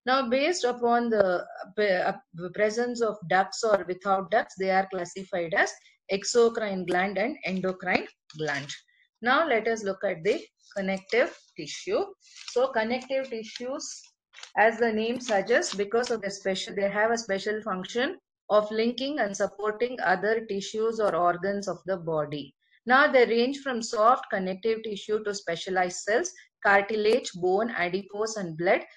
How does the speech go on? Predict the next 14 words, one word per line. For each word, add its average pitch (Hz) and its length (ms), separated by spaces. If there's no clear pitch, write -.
These 233 200
are 233 160
all 233 340
the 269 160
examples 196 640
of, 233 180
uh, 147 180
connective 196 500
tissues. 180 520
All 294 320
connective 220 500
tissues 226 480
except 190 680
blood 165 280